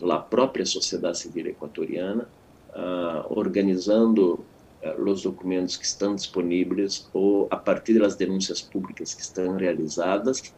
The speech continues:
eh, solicitar, eh, e ativar o sistema de justiça do país,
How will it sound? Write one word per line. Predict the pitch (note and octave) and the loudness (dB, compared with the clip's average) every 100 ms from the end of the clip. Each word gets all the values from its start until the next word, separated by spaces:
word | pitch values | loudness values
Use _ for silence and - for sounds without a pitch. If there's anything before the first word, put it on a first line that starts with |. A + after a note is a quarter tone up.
| - _ - - | -20 _ -20 -8
eh, | D#2 | -4
solicitar, | - G#2 F#2+ - - - F#2 F#2+ A2 - - - - - - | -2 0 0 -2 -6 0 2 4 2 -6 -20 -20 -20 -20 -10
eh, | - - - | -6 -6 0
e | G#2 | 4
ativar | A#2+ - - F#2+ F2+ G2 | 4 2 -4 0 2 4
o | G2 | 2
sistema | - - F#2+ F2+ | 0 -2 0 2
de | F2+ | 0
justiça | F2 - - E2+ E2+ - | -2 -6 -6 -6 -4 -4
do | D2+ | -4
país, | D2+ D2+ F2+ A#2 - | -2 0 2 2 0